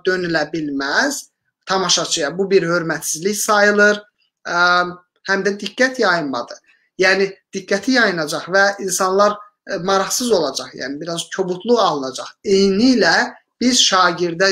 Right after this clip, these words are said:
yönəlik olmağımız, dönməyimiz lazımdır. Və, ə, məsələn, Pərviz bəy məni sağdan çağırır.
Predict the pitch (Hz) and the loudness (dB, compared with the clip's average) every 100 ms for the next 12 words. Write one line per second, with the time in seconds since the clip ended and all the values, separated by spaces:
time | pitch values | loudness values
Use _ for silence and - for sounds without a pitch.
0 | 160 170 175 175 170 190 185 175 156 151 | 0 -4 -4 -2 -2 -2 -4 -4 -4 -2
1 | 135 120 131 - - 180 175 175 170 180 | -4 -6 -12 -6 -2 -2 0 0 0 2
2 | 185 160 139 123 120 104 101 - - - | 0 2 -2 -2 -6 -10 -14 -16 -20 -20
3 | - _ 165 226 240 - _ _ - 185 | -20 _ 0 0 0 -8 _ _ -2 2
4 | 185 185 214 220 208 196 - _ _ _ | 4 4 2 4 2 2 -4 _ _ _
5 | _ 214 220 226 208 202 196 190 202 214 | _ 0 2 2 2 2 2 2 0 0
6 | 196 180 202 202 202 185 170 135 | 0 0 0 0 0 0 -2 -10